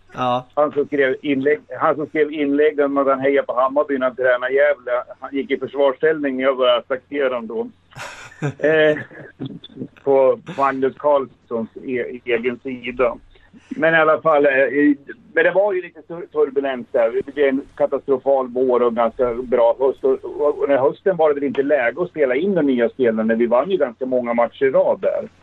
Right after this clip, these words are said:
Speaker 1: Men jag tror att han, att, att, eh, Simen ändå var hel och satt på bänken innan, eh, Roger fick sparken. Och att, eh,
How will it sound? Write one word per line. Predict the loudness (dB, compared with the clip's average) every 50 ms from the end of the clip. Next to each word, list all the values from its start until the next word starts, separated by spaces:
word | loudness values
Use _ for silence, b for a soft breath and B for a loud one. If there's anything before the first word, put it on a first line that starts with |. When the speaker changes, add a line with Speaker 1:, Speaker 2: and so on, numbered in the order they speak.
| _ _
Speaker 1:
Men | -2 0 0
jag | 0 0 0
tror | 0 2 2 2
att | 2 0 0
han, | -2 -2 -2 -2 -2 0
att, | 0 2 2 2 0 -2 -8 -6
att, | -2 2 2 2 0 -2 _ -2
eh, | 0 0 2
Simen | 2 0 0 -2 -2 -2 -4 -2 -2
ändå | -2 -2 0 -2 0
var | 0 2 2 2 2
hel | 2 2 2 2 2 2 2 2 0
och | -2 -2
satt | -2 -2 -4 -4
på | -6 -4
bänken | 0 0 0 0 0 -4 -10 -12 -6 -2 -2 0 0 -2
innan, | -4 -4 -4 -4 -4 -6 -4 0 2 2 2 2 0 -4 -4 -2
eh, | 0 0 2 2
Roger | 2 2 2 2 2 0 -2
fick | -2 -4 -6
sparken. | -8 -4 -2 -2 -2 -2 -4 -4 -4 -2 -2 -2
Och | 0 0 0 0 2 0
att, | -2 -2 -4 -2 0
eh, | 2 4 4 2